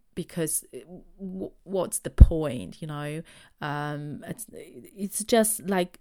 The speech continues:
you have a lot of these things and you are looking for proof. <laughs> You're looking for proof and you will find it, right? Your brain will find it. "Okay, so this, this, this didn't happen. This didn't work. He said and she said that. You know,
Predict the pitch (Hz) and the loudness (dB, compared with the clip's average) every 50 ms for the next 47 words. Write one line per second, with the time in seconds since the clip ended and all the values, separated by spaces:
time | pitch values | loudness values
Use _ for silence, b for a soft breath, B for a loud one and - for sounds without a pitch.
0 | - - 202 151 180 202 208 202 196 208 190 202 185 156 135 139 160 180 170 - | -20 -18 -14 -10 -6 -4 -4 -4 -4 -6 -6 -6 -6 -4 -4 -4 -4 -4 -6 -8
1 | 170 160 - - - 165 156 147 143 - - - 160 156 160 160 165 175 180 - | -10 -12 -12 -10 -10 -8 -8 -8 -10 -12 -12 -10 -8 -8 -6 -6 -6 -6 -6 -6
2 | 180 160 151 143 151 160 - - 175 156 - - - - - - - 220 202 165 | -8 -6 -6 -4 -6 -6 -8 -10 -12 -14 -14 -16 -20 -12 -6 -2 2 2 2 2
3 | 139 139 - - - - _ - - - - - - - - - - - - - | 2 -2 -10 -16 -20 -20 _ -6 0 0 0 0 0 -6 -8 -16 -16 -18 -20 -18
4 | - - 185 165 185 214 - 302 285 - 254 247 - 226 208 202 202 196 - - | -12 -6 -4 -2 -2 -2 -2 -4 -6 -6 -6 -4 0 2 2 2 2 0 -4 -6
5 | - 180 196 196 214 254 320 330 294 - - 214 202 156 131 101 - - - _ | -4 -4 -2 0 0 0 -2 -2 -4 -2 -4 -4 -4 -4 -6 -10 -12 -14 -20 _
6 | _ - 156 156 175 196 175 180 175 170 160 156 180 190 185 170 160 165 - - | _ -8 -6 -6 -6 -4 -6 -6 -6 -4 -4 -2 -2 -2 -4 -4 -6 -6 -8 -8
7 | 160 156 147 143 143 - - 180 185 - - - - - - - 156 160 - 175 | -8 -8 -8 -8 -10 -8 -8 -8 -8 -8 -10 -10 -10 -10 -10 -10 -10 -6 -4 -2
8 | 185 190 - - - - 165 170 175 _ _ - 214 208 202 - - - 175 170 | -2 0 -2 -2 -4 -6 -8 -8 -8 _ _ -4 -4 -4 -4 -4 -6 -6 -6 -6
9 | 160 156 151 - - - - - - 156 165 170 170 170 180 185 185 - - _ | -6 -10 -10 -10 -10 -12 -10 -8 -8 -6 -6 -6 -6 -6 -4 -4 -4 -4 -6 _
10 | - 156 160 160 151 147 139 139 131 139 139 156 185 - - B B B B B | -8 -8 -6 -6 -6 -6 -6 -6 -6 -6 -4 -6 -6 -8 -10 B B B B B
11 | B B B - - 202 208 208 - - - 175 147 143 143 156 147 156 156 - | B B B -8 -6 -4 -2 -2 0 0 0 0 -2 -2 -4 -6 -8 -8 -8 -8
12 | - - 190 190 - - - - 53 - 170 - 147 143 143 143 147 160 180 - | -6 -6 -6 -6 -6 -8 -8 -8 -10 -10 -12 -8 -6 -6 -4 -4 -4 -6 -6 -10
13 | - B B B B B B B B _ _ - 196 175 156 143 151 147 | -12 B B B B B B B B _ _ -6 -4 -4 -4 -4 -4 -6